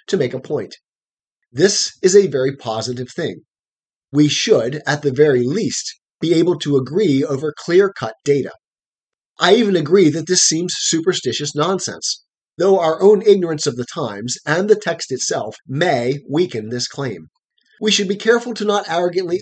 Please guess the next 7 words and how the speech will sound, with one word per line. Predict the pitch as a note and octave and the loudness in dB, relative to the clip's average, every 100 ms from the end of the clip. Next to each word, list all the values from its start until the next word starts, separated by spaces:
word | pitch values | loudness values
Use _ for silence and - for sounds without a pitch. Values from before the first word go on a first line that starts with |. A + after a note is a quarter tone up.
| - | 4
overstate | F#3+ A3 D#3+ - A2 A#2 C3 | 4 4 -2 -2 -6 -6 -6
our | C3 | -6
understanding | C3 A#2+ - E3+ D3+ A#2 | -6 -8 -8 -4 -4 -4
of | A2 - | -6 -8
things | G2 G#2+ A#2+ | -10 -8 -8
like | A#2 A2 B2+ | -8 -8 -10
this. | A2 - - | -8 -6 -8